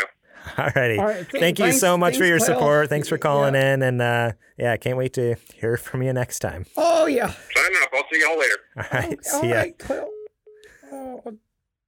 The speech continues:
Speaker 3: dude, I gotta taste the back of my mouth. It tastes like a booger, like a wet booger.
Speaker 2: Well.
Speaker 3: That's disgusting.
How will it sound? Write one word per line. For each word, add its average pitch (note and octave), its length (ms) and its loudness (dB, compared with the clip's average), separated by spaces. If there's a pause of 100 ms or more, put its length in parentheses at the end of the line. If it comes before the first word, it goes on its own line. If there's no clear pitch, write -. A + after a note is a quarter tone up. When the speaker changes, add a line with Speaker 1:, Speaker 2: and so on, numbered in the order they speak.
(540)
Speaker 3:
dude, C4+ 160 -4
I C4 80 0
gotta B3+ 280 0
taste - 420 -8
the A3+ 80 -8
back A3+ 220 -6
of G#3+ 60 -10
my A3 80 -4
mouth. A3 300 -6
It G3+ 140 -12
tastes G#3+ 260 -6
like G3 160 -10
a F#3+ 100 -8
booger, F3+ 580 -8 (720)
like G3 120 -6
a G3 140 -2
wet G3 400 -4
booger. F#3 380 -4 (1200)
Speaker 2:
Well. A#2+ 300 -6 (120)
Speaker 3:
That's G3 140 -2
disgusting. B2+ 720 -8